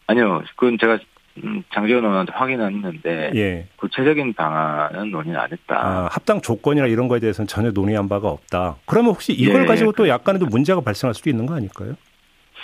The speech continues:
Speaker 1: 갈등의 소지가 있죠.
Speaker 2: 예.
Speaker 1: 어, 예를 들어서 뭐 대표를, 공동대표를 할 거냐,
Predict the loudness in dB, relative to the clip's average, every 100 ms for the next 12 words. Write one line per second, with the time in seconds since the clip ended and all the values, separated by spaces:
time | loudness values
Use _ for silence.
0 | -20 -20 _ _ _ _ _ _ 0 2
1 | 4 4 4 4 4 4 4 2 2 2
2 | -8 -4 -2 0 0 2 2 2 2 4
3 | 4 2 0 -2 -2 -2 -2 -4 -2 2
4 | 2 2 2 2 2 -2 -6 -6 0 0
5 | 0 -2 -2 -4 -4 -4 0